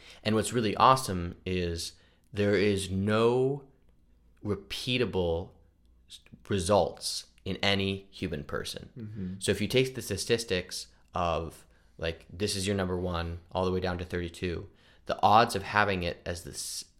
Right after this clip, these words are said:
Speaker 1: uh, as the same as someone else, the same one through thirty-four,
Speaker 2: Right.
Speaker 1: is greater than the number of people who have ever existed.
Speaker 2: That's crazy.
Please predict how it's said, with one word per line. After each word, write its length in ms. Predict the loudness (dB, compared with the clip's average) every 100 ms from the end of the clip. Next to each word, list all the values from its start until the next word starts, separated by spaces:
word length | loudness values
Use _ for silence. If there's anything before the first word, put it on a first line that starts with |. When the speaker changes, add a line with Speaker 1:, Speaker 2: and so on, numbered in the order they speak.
| -6
Speaker 1:
uh, 220 | -4 -2
as 140 | -4 -6
the 60 |
same 280 | -2 0 0
as 100 | 0
someone 280 | 0 0 0
else, 320 | 0 -6 -10
the 120 | -12
same 320 | -4 0 0
one 140 | -2 -4
through 140 | -6
thirty-four, 640 | -4 -4 -6 -4 0 -2 -4
Speaker 2:
Right. 100 | -14 -16 -6
Speaker 1:
is 300 | -2 0 -2 -8 -20 -20 _ -10
greater 420 | 0 4 4 4
than 140 | 2 0
the 80 |
number 240 | 0 2 2
of 140 | 0
people 240 | -4 -6 -6
who 140 | -4
have 120 | -4
ever 220 | -4 -6
existed. 580 | -8 -8 -8 -8 -10 -14 -14 -10
Speaker 2:
That's 180 | -8 -8
crazy. 540 | -4 -2 0 -2 -8